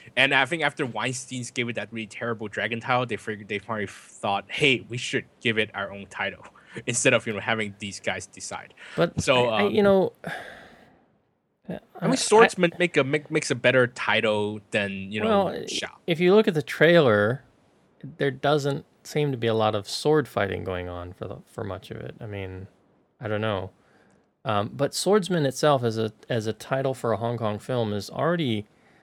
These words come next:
Speaker 2: I mean, that's kinda like calling a ghost movie coming out a, a Chinese ghost story.
Speaker 1: <laughs>
Speaker 2: You know what I'm saying? It's like, even though it's not that story. I mean,
Speaker 1: Right.
Speaker 2: Swordsman is, is, is a, is a classic film for many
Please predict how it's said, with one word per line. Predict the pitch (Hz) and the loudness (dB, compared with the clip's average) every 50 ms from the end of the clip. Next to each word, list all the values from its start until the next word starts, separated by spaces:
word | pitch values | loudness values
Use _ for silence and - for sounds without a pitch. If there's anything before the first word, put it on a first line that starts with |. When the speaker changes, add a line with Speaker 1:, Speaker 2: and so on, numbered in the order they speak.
| _ _ _ _ _ _ _ - | _ _ _ _ _ _ _ -6
Speaker 2:
I | 135 139 | -4 -2
mean, | 143 143 139 | 0 0 0
that's | 139 165 170 - | 0 -2 -2 -4
kinda | - - 208 208 220 | -8 -6 -4 -2 -2
like | 208 143 - | -2 -4 -4
calling | - - - 131 131 135 131 127 123 123 127 - - 240 - - _ _ _ _ - - | -6 -4 -2 -2 0 0 -2 -2 -2 -4 -6 -8 -12 -18 -20 -20 _ _ _ _ -20 -14
a | - - 127 127 | -10 -6 -6 -4
ghost | 110 107 120 139 151 - - - | 0 2 2 2 2 0 -2 -4
movie | 120 110 104 107 - | -4 -4 -4 -4 -6
coming | - - 110 107 104 | -6 -6 -4 -2 -2
out | 104 104 104 107 - _ - | -2 -2 -4 -4 -6 _ -10
a, | - - - - - - - | -10 -10 -8 -10 -10 -8 -8
a | 120 | -10
Chinese | - - - 127 135 135 123 101 101 | -8 -4 -2 0 0 0 0 -2 0
ghost | - 117 127 143 - - | 2 2 2 2 0 -4
story. | - 120 107 - - 139 - 139 - _ _ _ _ _ - - - | -4 -4 -4 -4 -4 -8 -10 -12 -14 _ _ _ _ _ -20 -2 4
Speaker 1:
<laughs> | - - 233 208 151 - 92 - - | 4 6 6 6 4 2 -4 -2 -2
Speaker 2:
You | 120 | 0
know | 110 110 110 117 | 2 4 4 4
what | 120 120 | 4 4
I'm | 120 117 117 | 2 0 0
saying? | - 120 117 117 117 120 120 | -2 -2 0 0 0 0 0
It's | 113 - - - | -2 -4 -4 -2
like, | 117 113 117 - - - | -2 -2 -2 -2 -4 -2
even | 151 143 139 143 139 | -2 0 0 2 4
though | 135 131 127 131 | 4 4 4 4
it's | - - 131 - - | 2 0 -2 -2 0
not | 131 127 123 127 127 - - 127 | 2 4 6 6 4 2 2 2
that | 123 123 127 - | 2 2 2 0
story. | - - - 165 151 143 120 - - - - - _ _ _ _ - - - - _ _ _ _ - | -4 -4 0 2 2 4 2 2 -2 -4 -8 -14 _ _ _ _ -20 -20 -20 -20 _ _ _ _ -4
I | - | 0
mean, | 139 139 | 2 2
Speaker 1:
Right. | 135 - | 2 2
Speaker 2:
Swordsman | - - 170 190 208 202 156 151 151 139 131 | 2 4 6 6 6 6 4 2 2 4 4
is, | 131 127 123 117 120 117 - - | 4 2 2 -2 -4 -6 -4 0
is, | 135 131 127 123 120 113 113 - - - - - - - - _ _ _ _ _ _ _ - | 2 2 2 2 0 -4 -6 -8 -8 -10 -10 -12 -14 -16 -20 _ _ _ _ _ _ _ -8
is | - 127 120 113 | -6 -6 -4 -2
a, | 120 120 120 - - | -2 -2 -2 -2 -2
is | 120 113 | -2 -2
a | 120 | -4
classic | - - - 135 156 180 - - - - | -4 -2 0 0 0 0 -2 -6 -8 -6
film | - 175 208 247 175 127 | -4 -2 -2 -2 -2 -4
for | - 117 | -4 -6
many | 95 95 95 90 92 95 95 | -4 -4 -4 -6 -6 -8 -12